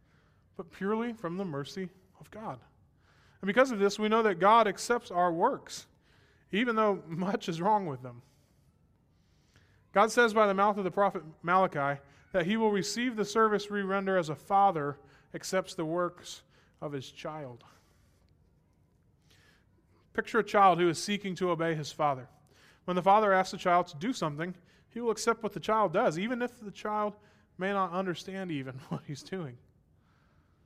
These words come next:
The child may even break something in the process.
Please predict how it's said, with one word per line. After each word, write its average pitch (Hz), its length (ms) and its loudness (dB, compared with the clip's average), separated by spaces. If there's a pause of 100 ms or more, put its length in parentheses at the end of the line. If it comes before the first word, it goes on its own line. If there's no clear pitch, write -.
(1700)
The 156 60 -18
child 185 280 0
may 165 120 -2
even 165 200 -4
break 139 260 -4
something 135 340 -12
in 135 80 -8
the 135 60 -12
process. 139 600 -10